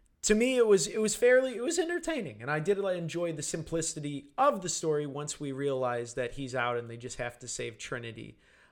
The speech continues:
Loved the meta moments. I enjoyed the criti-, the critique of it.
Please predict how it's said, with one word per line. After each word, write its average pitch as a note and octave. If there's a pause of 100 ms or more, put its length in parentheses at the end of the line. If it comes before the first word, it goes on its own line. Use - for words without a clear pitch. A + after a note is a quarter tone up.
Loved F3+
the G3+
meta F#3+
moments. F3+
I C#3+
enjoyed D3
the D#3
criti-, D#3+
the C#3+
critique E3 (300)
of D#3
it. F3+